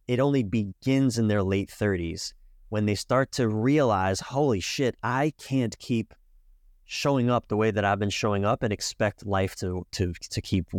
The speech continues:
working the way I want it to work." You know, for relationships, I can't just keep trading in one woman for another. I can't keep blaming her for all our problems. I can't keep avoiding conflict,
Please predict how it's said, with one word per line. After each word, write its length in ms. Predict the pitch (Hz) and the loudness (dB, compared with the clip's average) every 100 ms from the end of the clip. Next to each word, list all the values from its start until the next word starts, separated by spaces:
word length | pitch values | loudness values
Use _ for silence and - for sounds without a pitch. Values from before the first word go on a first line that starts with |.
| 92 - | -6 -4
working 440 | 101 101 92 87 | 0 0 2 2
the 80 | 85 | 2
way 180 | 85 82 | 0 0
I 80 | |
want 220 | 82 85 80 | 0 0 -2
it 60 | |
to 80 | - | -2
work." 240 | 69 52 - - _ _ | -4 -4 -8 -20 _ _
You 80 | 104 | -4
know, 100 | 95 | -2
for 140 | - 117 | 0 0
relationships, 800 | 123 123 135 - 113 - 90 - | 2 2 0 0 -4 -2 -2 -2
I 60 | |
can't 300 | 101 139 123 - _ _ | -2 -2 -2 -8 _ _
just 160 | 117 - | -12 -4
keep 180 | 131 | -4
trading 460 | - 135 127 120 117 | 0 0 2 2 2
in 300 | 117 113 110 - _ _ - | 2 2 0 -4 _ _ -14
one 380 | 123 113 131 127 | -4 0 2 4
woman 320 | 127 120 113 | 4 4 2
for 260 | - 117 | 0 2
another. 480 | 110 117 95 85 80 - | 2 2 2 0 -2 -2
I 140 | 101 | -4
can't 640 | - - 120 113 110 - - _ _ _ _ _ _ | -4 -4 0 0 -2 -8 -18 _ _ _ _ _ _
keep 320 | - 139 120 | -2 0 0
blaming 920 | - 110 113 123 131 127 120 117 113 110 _ _ _ _ - | -2 -2 2 2 4 4 4 2 0 -6 _ _ _ _ -10
her 460 | 143 147 147 131 117 | -4 0 2 2 0
for 340 | - 120 113 | 0 2 2
all 420 | - 123 131 127 120 | 2 0 2 2 2
our 220 | 117 - | 2 2
problems. 800 | - 127 120 101 85 73 62 - | 0 2 2 2 0 -4 -8 -8
I 220 | - 107 113 | -4 -2 -4
can't 460 | - 127 120 117 | -2 0 0 -2
keep 260 | - 123 117 | -2 -2 0
avoiding 540 | 117 101 131 131 131 | 0 2 2 2 2
conflict, 920 | - - 139 135 - 110 87 - - | -2 -2 0 0 2 0 0 -6 -16